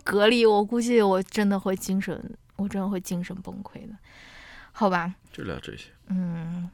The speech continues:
Speaker 1: 好吧，那就差不多就聊到这些吧。
Speaker 2: 简单聊一聊。
Speaker 1: 简单聊一聊，好吧。那个大家也就随便听一听，这个非常非常闲的一期闲聊。哦，我还给大家说，我要给大家放一个彩蛋，你还记得我要放什么彩蛋吗？就要放 Francis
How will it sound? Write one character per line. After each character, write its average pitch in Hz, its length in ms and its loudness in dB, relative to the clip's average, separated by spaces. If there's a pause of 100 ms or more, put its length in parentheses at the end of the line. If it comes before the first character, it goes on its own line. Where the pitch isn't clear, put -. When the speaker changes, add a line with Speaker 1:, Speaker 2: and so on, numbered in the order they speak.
(100)
Speaker 1:
好 - 180 -4
吧， 196 140 4
那 247 120 2
就 - 80 -10 (220)
差 - 200 0
不 302 80 -6
多 339 280 0
就 233 540 -2 (100)
聊 185 200 -8
到 214 120 -4
这 202 160 -4
些 202 200 -12
吧。 196 240 -12 (120)
Speaker 2:
简 92 240 -4
单 113 200 2
聊 92 180 0
一 - 20 -8
聊。 57 80 -12 (240)
Speaker 1:
简 226 200 0
单 277 180 2
聊 214 220 0
一 - 20 -2
聊， 185 240 -2
好 202 160 -2
吧。 175 220 -8
那 202 260 -8
个 165 480 -4
大 202 140 0
家 202 160 4
也 185 60 2
就 196 120 -2
随 190 160 -4
便 185 180 0
听 208 220 2
一 190 60 4
听， 185 360 -8
这 214 120 -2
个 165 240 0 (640)
非 233 120 -4
常 220 160 2
非 202 160 0
常 185 160 0
闲 165 300 -6
的 180 100 -2
一 175 200 -6
期 170 500 -8
闲 175 240 -6
聊。 165 180 2
哦， 247 140 8
我 214 80 8
还 226 160 8
给 254 80 2
大 220 80 2
家 233 140 8
说， 240 180 6
我 196 100 6
要 170 200 6
给 196 120 -2
大 175 160 4
家 202 60 6
放 226 240 4
一 - 20 4
个 208 80 0
彩 - 240 -6
蛋， 185 280 2
你 180 80 -2
还 185 80 -2
记 202 120 -6
得 220 80 2
我 180 80 2
要 156 80 0
放 202 220 0
什 196 100 -4
么 170 80 -4
彩 170 200 -6
蛋 165 180 -6
吗？ - 260 -10
就 262 120 -6
要 233 120 2
放 240 240 2
Francis 226 600 0